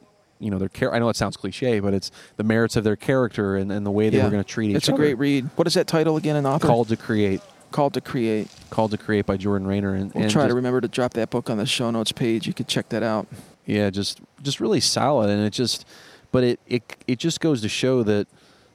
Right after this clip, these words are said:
Speaker 1: by being aggressive in those areas, you know, we can, you know, I guess push, I don't wanna say push back is the right word for it, but really pull people towards the truth.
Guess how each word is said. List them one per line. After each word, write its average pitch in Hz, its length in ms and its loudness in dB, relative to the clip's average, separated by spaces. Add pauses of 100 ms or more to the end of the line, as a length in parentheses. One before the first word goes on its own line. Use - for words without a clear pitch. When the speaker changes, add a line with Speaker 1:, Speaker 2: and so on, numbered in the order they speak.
(540)
Speaker 1:
by 113 480 0 (140)
being 135 240 2
aggressive 110 560 0
in 101 60 0
those 98 180 0
areas, 98 560 0
you 107 100 -8
know, 95 100 -4
we 113 140 0
can, 101 320 -6 (380)
you 113 120 -4
know, 98 240 -2 (540)
I 113 100 0
guess 104 180 0
push, - 300 -2
I 127 60 -2
don't 156 80 2
wanna 120 120 2
say 101 140 -2
push - 280 -4
back 110 280 -2
is 92 80 -6
the 98 100 -4
right 95 240 0 (280)
word 110 280 0
for 98 160 0
it, - 60 -2
but 78 100 -4
really 113 220 0
pull 127 440 -2
people 104 420 -4
towards 104 460 -4
the 98 100 -6
truth. - 480 -6